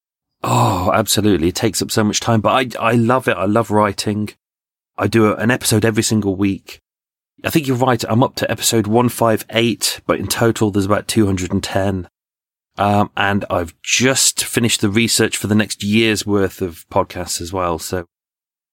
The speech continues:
uh, for people who love true crime stories, this is the place to come. It's, it's, it's cases that you will never have heard anywhere else, 'cause I like to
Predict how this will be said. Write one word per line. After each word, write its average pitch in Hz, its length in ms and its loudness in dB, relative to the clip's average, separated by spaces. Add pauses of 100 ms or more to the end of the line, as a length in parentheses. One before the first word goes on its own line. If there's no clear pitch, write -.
(160)
uh, 95 140 0
for - 100 -16
people 123 260 2
who 110 80 6
love 110 240 2
true 110 160 0
crime 107 240 0
stories, 117 440 2
this 135 180 0
is 123 100 -2
the 120 100 0
place 120 260 0
to 117 100 0
come. 143 240 0
It's, - 240 -4
it's, - 300 -6 (140)
it's - 260 -2
cases 131 480 0 (240)
that 120 240 -2
you 127 140 2
will 123 120 4
never 123 480 4
have 110 100 0
heard 107 320 2
anywhere 101 440 2
else, 92 320 -2
'cause 92 360 -8 (880)
I 104 100 0
like 110 240 0
to 98 300 0